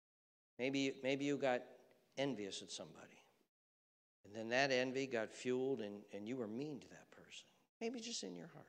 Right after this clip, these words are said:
Or maybe you let slip a few words about that person. And then your pride got involved. Your pride started fueling that envy.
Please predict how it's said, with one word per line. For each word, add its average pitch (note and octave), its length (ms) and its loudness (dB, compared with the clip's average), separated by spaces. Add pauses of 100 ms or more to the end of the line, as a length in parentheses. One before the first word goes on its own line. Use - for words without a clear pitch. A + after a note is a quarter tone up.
(680)
Or D#3 80 -6
maybe B3 220 -2
you F3+ 120 0
let D#3+ 200 0
slip - 300 -4
a A#2+ 40 -10
few C#3+ 260 -4
words A2 320 -2
about G2 260 -8
that G2 140 -8 (120)
person. - 280 -18 (1300)
And A#2+ 160 2
then D3 180 10
your E3 140 8
pride D#3+ 460 6
got A2+ 220 0
involved. G#2+ 640 -2 (800)
Your G#2 140 -12
pride D3 500 8
started B2 360 2
fueling C#3+ 680 2
that G2+ 240 -4
envy. G2+ 380 -10